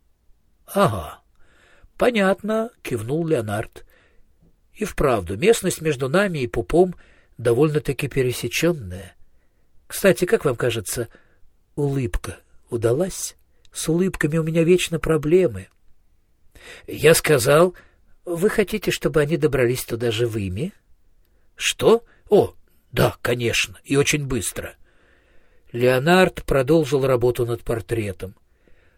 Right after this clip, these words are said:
Лорд Ветенарий молча ждал, зная, что великого художника лучше не отвлекать. «И вы хотите, чтобы они вернулись обратно?» — спросил тот некоторое время спустя. «Знаете, а может, стоит добавить зубы?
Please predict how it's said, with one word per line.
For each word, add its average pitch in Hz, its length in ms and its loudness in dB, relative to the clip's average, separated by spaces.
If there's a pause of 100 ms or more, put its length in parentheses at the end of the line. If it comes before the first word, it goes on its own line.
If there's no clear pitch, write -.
(140)
Лорд 127 360 4
Ветенарий 139 460 0
молча 139 440 -2
ждал, 127 360 0
зная, 107 380 -4
что 147 200 -4
великого 156 420 2
художника 147 540 -2
лучше 135 360 -2
не 135 80 -6
отвлекать. 123 680 -6 (1200)
«И 185 500 2
вы 165 200 4
хотите, 165 400 0
чтобы 151 300 2
они 156 180 2
вернулись 165 500 2
обратно?» — 123 520 0
спросил 123 480 -4
тот - 280 0 (540)
некоторое 131 520 0
время 120 300 2
спустя. 104 540 -6 (1000)
«Знаете, 127 640 -6
а 131 480 -4
может, 175 300 -2
стоит 240 480 0
добавить 160 460 4
зубы? 131 500 0